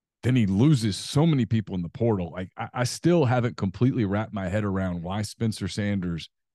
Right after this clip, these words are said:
A, left Oklahoma State, and B, came to Ole Miss. But I'm more intrigued by A than I am B, honestly. I kinda get B, well, you come play for Lane Kiffin, and maybe you're gonna compete, whatever. But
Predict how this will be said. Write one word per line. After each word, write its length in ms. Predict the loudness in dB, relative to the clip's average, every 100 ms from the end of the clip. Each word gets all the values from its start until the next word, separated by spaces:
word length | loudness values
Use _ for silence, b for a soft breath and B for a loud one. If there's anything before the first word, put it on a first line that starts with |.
| _
A, 220 | -4 -2 0
left 400 | 0 0 -2 -2
Oklahoma 440 | -4 -2 -4 -4
State, 300 | -4 -6 -8 _ _ _ _ _ _
and 160 | -8 -2
B, 260 | 2 2 0
came 280 | -2 -2
to 80 | 0
Ole 120 | 0
Miss. 360 | 0 -2 -4 -14 _ _ _ _ _ _ _ -6
But 140 | -2
I'm 180 | 0 -2 -4
more 460 | 0 4 4 4 0 -4
intrigued 480 | -4 -2 0 0 0
by 200 | -2 -2
A 300 | -2 0 0
than 160 | -2
I 100 | -2 -2
am 160 | -2 -2
B, 400 | -2 -2 -6 -10
honestly. 480 | -12 -12 -10 -6 -4
I 80 |
kinda 320 | -4 -2 -2 -2
get 260 | -4 -2
B, 200 | 0 0
well, 200 | 0 -2
you 140 | -4 -6
come 160 | -8 -6
play 140 | -4
for 120 | -4
Lane 220 | -6 -6 -6
Kiffin, 360 | -6 -6 -6
and 80 | -6
maybe 200 | -6 -6
you're 60 | -6
gonna 140 | -6
compete, 400 | -8 -8 -6 -4
whatever. 260 | -4 -6 -6 b b b b _ _ -4
But 180 | -4